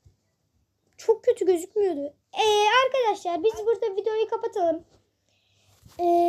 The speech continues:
birkaç gün sonra veya bir hafta, iki hafta sonra Stu,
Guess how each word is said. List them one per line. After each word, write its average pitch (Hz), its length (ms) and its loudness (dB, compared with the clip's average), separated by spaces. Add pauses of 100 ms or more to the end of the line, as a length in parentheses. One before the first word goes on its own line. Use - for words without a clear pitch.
(880)
birkaç 523 440 0
gün 440 160 4
sonra 415 460 0
veya 349 300 -2
bir 466 160 8
hafta, - 260 -10
iki 349 240 -8
hafta 370 280 -8
sonra 320 500 -4 (420)
Stu, - 400 0